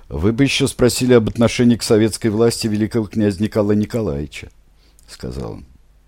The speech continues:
Это еще история о том, как держаться. Как держаться. Вот,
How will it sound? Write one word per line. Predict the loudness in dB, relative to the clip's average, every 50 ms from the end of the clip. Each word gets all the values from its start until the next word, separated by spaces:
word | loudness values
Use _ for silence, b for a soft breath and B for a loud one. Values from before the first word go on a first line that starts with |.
| B B B B B B B B B B B B B B _ _ _ _ _ _ _ _ 2
Это | 2 2 4 2
еще | 0 0 -2 -4 -6 -6 -4 -4 -4 -4 -4 -6
история | -8 -8 -8 -6 -4 -2 0 0 0 0
о | -2 -2 -4 -6
том, | -4 -2 -2 -2 0 -2 -4 _ _ _ -12 -6
как | -6 -6 -4 -4
держаться. | -4 -4 -4 -2 -2 -4 -4 -4 -8 -14 -14 -16 -16 _ _ -20 -20 _ _ -20 -20 -20 _ _ _ _ _ _ _ _ _ _ _ _ _ _ _ _ _ _ _ _ _ _ _ _ B B B B B B B B B B -10
Как | -6 -4 -4 -4 -4
держаться. | -6 -8 -8 -8 -8 -10 -10 -10 -14 -20 -20 -20 -20 -20 _ _ _ b b b b b b b b b b b _
Вот, | -6 0 0 0 0 0 -4